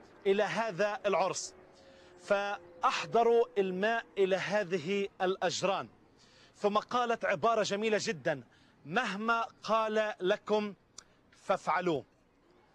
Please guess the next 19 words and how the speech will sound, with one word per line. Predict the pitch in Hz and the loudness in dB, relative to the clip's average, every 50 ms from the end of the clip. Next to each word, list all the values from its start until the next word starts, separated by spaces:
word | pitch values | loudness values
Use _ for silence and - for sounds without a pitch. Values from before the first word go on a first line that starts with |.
| _ _ - | _ _ -6
وبالواقع | 131 127 135 156 170 190 208 214 - - 233 240 190 - _ _ _ _ _ _ _ _ _ _ _ | -4 -2 2 2 2 2 2 0 0 0 -2 -2 -2 -6 _ _ _ _ _ _ _ _ _ _ _
هذا | - - 151 175 202 208 196 147 180 190 185 | -12 -4 -2 -2 0 0 0 0 0 0 0
ما | 180 180 170 | 0 -2 -4
فعله | - - 180 151 147 185 185 180 156 139 170 175 170 170 - | -2 0 -2 -2 0 0 -2 -2 -2 0 0 0 0 -2 -2
يسوع، | - 165 165 - - 165 151 135 98 - _ _ _ - - - - - | -2 -2 -2 -2 -2 -2 -2 -2 -2 -4 _ _ _ -20 -20 -20 -20 -4
لم | 139 160 165 165 170 | -2 -2 0 0 -2
ينطق | 190 214 220 170 - 226 226 - 123 | -2 -4 -4 -2 -2 -4 -4 -4 -6
بكلمة. | 123 180 - - 214 208 180 165 160 165 190 196 - _ _ - - - _ _ _ _ | -8 -8 -4 -2 -2 -2 -2 -2 -2 -2 -4 -6 -10 _ _ -20 -20 -20 _ _ _ _
كل | - 247 277 254 247 226 | 0 0 2 2 2 2
ما | 214 214 | 0 0
عليهم | 175 175 208 220 233 233 175 165 220 247 262 - _ 180 | 0 0 0 0 0 0 0 -2 -4 -4 -4 -6 _ -6
الخدام | 160 139 - 175 143 113 170 180 196 214 220 214 - | -6 -4 -4 -4 -4 0 -2 -2 0 -2 -4 -4 -2
أن | 196 190 185 | -2 -2 0
يطيعوا | 180 185 175 - - 220 220 190 175 185 175 | 0 0 -2 -2 -2 0 2 4 4 2 2
القديسة | 151 - - 165 139 117 180 208 - - 185 | -2 -4 -6 -8 -6 -4 -4 -4 -2 -2 0
مريم | 175 190 202 202 196 185 175 | 0 0 0 0 0 0 0
العذراء، | 165 139 160 135 165 190 208 208 - _ _ _ - - - - - _ _ | 0 0 0 2 2 0 0 0 -2 _ _ _ -20 -20 -20 -20 -20 _ _
وملأوا | 143 165 170 190 233 247 233 226 226 233 208 196 | 0 0 2 2 2 2 2 2 2 4 2 2
الأجران | - - 202 185 151 120 131 170 180 214 233 240 247 240 233 | 2 0 0 0 0 0 0 2 4 4 4 4 2 2 0